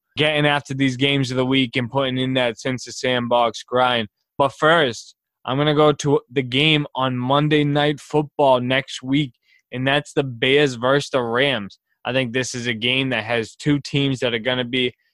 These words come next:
in playoff contention in the N F C. I feel like these teams always play each other every year, and it seems to be a good game. But I feel like this can really be a game that means something going forward.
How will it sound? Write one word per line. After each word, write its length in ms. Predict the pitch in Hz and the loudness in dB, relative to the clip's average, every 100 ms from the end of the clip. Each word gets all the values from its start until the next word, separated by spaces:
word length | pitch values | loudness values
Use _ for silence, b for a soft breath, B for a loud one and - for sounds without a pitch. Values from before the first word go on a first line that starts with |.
| _ | _
in 120 | 117 113 | -12 -10
playoff 560 | - 143 156 151 143 | -2 2 4 4 2
contention 800 | - 143 131 139 139 - 143 135 _ _ - | -2 -4 -2 -4 -2 0 -2 -2 _ _ -8
in 180 | 131 143 | -4 0
the 160 | 143 | 2
N 160 | 143 143 | 2 2
F 160 | 139 123 | 0 -2
C. 400 | - 131 123 117 - | -6 -4 -4 -8 -8
I 120 | 131 | -6
feel 220 | 127 151 143 | 0 4 4
like 220 | 139 127 | 4 2
these 240 | 143 135 | 0 -2
teams 340 | - 147 135 127 | -2 -2 0 2
always 440 | 127 127 123 113 | 4 4 0 -4
play 280 | - 127 127 | -4 -2 0
each 200 | 120 - | -2 -2
other 200 | 127 120 | 0 0
every 280 | 117 120 120 | -2 -2 0
year, 260 | 120 123 | 2 2
and 220 | 120 113 | 0 -4
it 40 | 98 _ _ _ | -8 _ _ _
seems 320 | - 147 131 | 0 0 0
to 80 | 135 | -4
be 200 | 131 131 | 0 0
a 80 | 120 | 0
good 280 | 127 123 | -2 -2
game. 360 | 117 120 117 110 _ _ _ _ _ | -2 0 0 -4 _ _ _ _ _
But 200 | 110 127 | -4 0
I 100 | 135 | 0
feel 240 | 131 160 165 | 0 4 4
like 180 | 160 131 | 4 2
this 200 | 151 - | 0 0
can 160 | 151 | -2
really 320 | 143 147 147 | 0 2 2
be 220 | 143 139 143 | 2 0 0
a 40 | |
game 300 | 127 139 143 | 0 -2 0
that 100 | 135 | -2
means 300 | 127 139 135 | -2 -4 -2
something 320 | 143 131 127 | -4 -4 -4
going 300 | 127 131 127 | -2 0 -2
forward. 500 | - 127 135 131 113 | -4 0 2 2 0